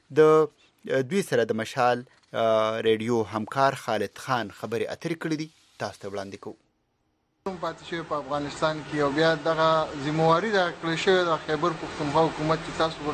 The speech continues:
Speaker 2: کمیټې جوړه شوې ده افغان کډوالو حوالې سره. دغه وضاحت په موږ کې چې دې منډیټ او په کومه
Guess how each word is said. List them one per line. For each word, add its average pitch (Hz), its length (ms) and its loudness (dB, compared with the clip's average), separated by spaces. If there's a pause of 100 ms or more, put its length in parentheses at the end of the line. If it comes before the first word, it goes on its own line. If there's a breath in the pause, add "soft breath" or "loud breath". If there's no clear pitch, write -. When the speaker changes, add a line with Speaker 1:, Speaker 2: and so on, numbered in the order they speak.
Speaker 2:
کمیټې 151 380 -4
جوړه 160 260 4
شوې 170 200 4
ده 143 120 4
افغان 143 320 0
کډوالو 135 380 0
حوالې 123 200 -4
سره. - 100 -10 (520 loud breath)
دغه 240 180 0
وضاحت 220 400 -4
په 226 140 0
موږ 208 140 -6
کې 202 160 4
چې 175 120 -12
دې 202 160 4
منډیټ 190 420 0
او 180 140 -2
په 175 160 -2
کومه 233 160 2